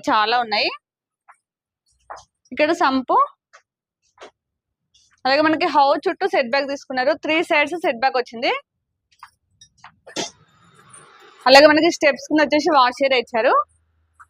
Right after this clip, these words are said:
ఇక్కడ వచ్చేసి వాష్ ఏరియా ఇచ్చారండి.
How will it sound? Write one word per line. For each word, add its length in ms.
ఇక్కడ 220
వచ్చేసి 380
వాష్ 280
ఏరియా 180
ఇచ్చారండి. 400